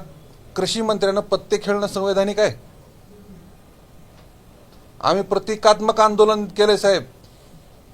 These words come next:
तुमचा मंत्री सभागृहात पत्ते खेळतोय, तुम्ही त्याच्यावर बोलायला तयार नाहीत. तुमच्या कार्यकर्त्यांनी शेतकऱ्यांचा प्रश्नावर आवाज उठवला म्हणून आम्हाला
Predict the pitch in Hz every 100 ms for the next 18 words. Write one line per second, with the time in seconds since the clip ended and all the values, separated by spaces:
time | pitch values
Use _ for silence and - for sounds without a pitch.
0 | - - - - - 190 190 214 208 202
1 | 226 220 214 214 208 208 208 208 - 214
2 | 208 202 196 123 - - - - - -
3 | - - - - - - - - - -
4 | 190 196 208 226 226 220 226 220 220 220
5 | 214 214 175 - - - - - - -
6 | - - - - 175 220 220 214 214 220
7 | 220 226 226 247 240 - - - - -
8 | - - - - - - - - - 208
9 | 208 220 226 220 233 233 214 208 226 208
10 | 196 220 233 226 226 220 226 226 226 202
11 | 214